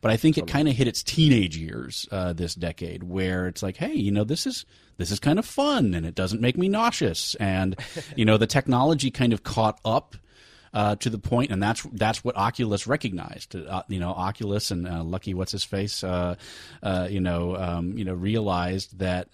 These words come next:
Speaker 1: uh, they were, they were able to make the technology work at this point. That the computers were powerful enough, the displays were good enough, you know, that, you
Speaker 2: Mm-hmm.
Speaker 1: know, you don't get the screen door effect so much.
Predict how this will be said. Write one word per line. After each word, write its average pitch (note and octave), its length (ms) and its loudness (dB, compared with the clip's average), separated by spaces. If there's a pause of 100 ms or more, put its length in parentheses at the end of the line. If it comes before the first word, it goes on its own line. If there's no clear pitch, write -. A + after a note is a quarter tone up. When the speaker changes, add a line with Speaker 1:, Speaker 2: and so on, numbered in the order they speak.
Speaker 1:
uh, G2 360 -8
they G#2 340 -4
were, G2 320 -2 (460)
they G#2+ 180 0
were A2+ 160 2
able C3 360 6
to G#2+ 380 2
make G#2 280 4
the B2+ 80 0
technology A2 540 0
work B2 340 0
at - 100 -10
this - 160 -10
point. - 380 -12
That - 120 -10
the - 60 -18
computers B2 480 2
were A#2 80 0
powerful A2 460 2
enough, G2 300 0
the G2 100 -4
displays A2 520 0
were G2+ 100 -4
good G#2 240 2
enough, F#2+ 580 0
you G2+ 100 -4
know, F2 160 0
that, F2 220 -4
you F#2 140 -4
Speaker 2:
Mm-hmm. F2 60 -2
Speaker 1:
know, E2+ 140 -4
you F2+ 140 -8
don't F#2+ 200 -4
get - 140 -6
the F#2+ 60 -4
screen G2 340 -2
door F#2 160 0
effect F2 320 -6
so F2+ 160 -2
much. E2+ 380 -4